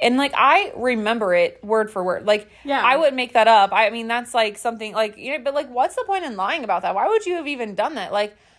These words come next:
Speaker 1: I feel like this person's a pathological liar, though, 'cause I've caught them in a lot of
Speaker 2: Yeah,
Speaker 1: lies.
Speaker 2: yeah.
Speaker 1: And I looked it up, and instead of pathological liars, sometimes they do it to make their life sound more interesting.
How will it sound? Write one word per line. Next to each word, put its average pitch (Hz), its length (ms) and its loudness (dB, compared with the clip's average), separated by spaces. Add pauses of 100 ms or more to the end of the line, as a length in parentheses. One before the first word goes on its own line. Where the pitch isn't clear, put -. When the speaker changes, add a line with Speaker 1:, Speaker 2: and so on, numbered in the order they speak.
Speaker 1:
I 262 120 -4
feel 311 120 2
like 349 80 0
this 277 120 -12
person's 254 260 -8
a 240 60 -6
pathological 208 540 -2
liar, 180 240 0
though, 254 120 -2
'cause - 120 -10
I've 196 100 -8
caught 196 220 -4
them 240 120 -10
in 262 60 -8
a 226 80 -4
lot 160 260 -4
of 160 80 -8
Speaker 2:
Yeah, 143 60 -4
Speaker 1:
lies. 233 480 -4
Speaker 2:
yeah. 160 220 -20 (200)
Speaker 1:
And 233 560 0
I 233 120 4
looked 339 240 -4
it - 80 -2
up, 190 260 4
and 202 80 -10
instead 226 240 -6
of 403 80 -2
pathological 247 540 -2
liars, 190 400 0
sometimes 226 280 -10
they 214 100 -6
do 185 120 -8
it 180 100 -10
to - 80 -16
make 190 160 -10
their 185 120 -8
life 170 180 -2
sound 185 180 -8
more 175 140 -12
interesting. - 580 -18